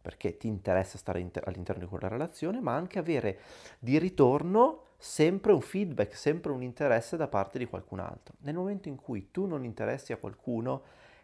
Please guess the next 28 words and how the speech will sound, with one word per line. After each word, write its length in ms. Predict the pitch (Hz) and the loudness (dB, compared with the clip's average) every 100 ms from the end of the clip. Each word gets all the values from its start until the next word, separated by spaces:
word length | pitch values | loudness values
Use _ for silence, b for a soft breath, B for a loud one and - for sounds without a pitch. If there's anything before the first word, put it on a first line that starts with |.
| B - | B -6
quello 480 | - 170 180 185 185 | 2 4 4 2 -2
non 180 | 123 120 | -2 -2
è 60 | 127 | -2
amore, 420 | 131 143 95 - | -2 -2 -2 -6
quello 460 | - 131 147 165 170 | -2 2 2 0 -4
non 200 | 120 113 | -6 -4
è 280 | 113 139 - - | -2 -4 -6 -10
un, 400 | 120 139 131 120 | -6 -6 -4 -2
eh, 800 | 120 113 - 117 101 98 98 95 | -2 -2 -6 -2 -2 0 -2 0
qualcosa 560 | 117 120 147 165 180 | 0 0 2 2 0
che 380 | 165 123 120 156 B B _ | -4 0 2 2 B B _
può 280 | - 120 156 | 6 8 8
andare 300 | 123 107 110 | 2 -2 -2
avanti 580 | 110 92 98 98 135 139 B B | 0 0 -2 -6 -8 -10 B B
e, 480 | 120 110 135 143 - | -2 2 2 0 -4
eh, 260 | 104 92 92 | -6 -6 -4
permettere 600 | 113 117 104 - 123 131 | -4 -2 -4 -2 -4 -4
a 260 | - 98 - | -2 -4 -4
una 200 | - 107 | -8 -6
coppia 480 | 120 98 92 - 113 - | -2 0 0 0 -2 -2
di 200 | 104 104 | -8 -8
sopravvivere. 640 | - - 104 110 - - - | -8 -6 -6 -8 -10 -12 -14
Quindi 180 | - 101 | -12 -8
la 120 | 139 | -6
coppia 360 | - 135 - - | 0 0 0 -6
non 180 | 127 120 | -4 -4
esiste 340 | 123 135 - 113 | -4 -8 -8 -12
più. 240 | - 92 | -10 -12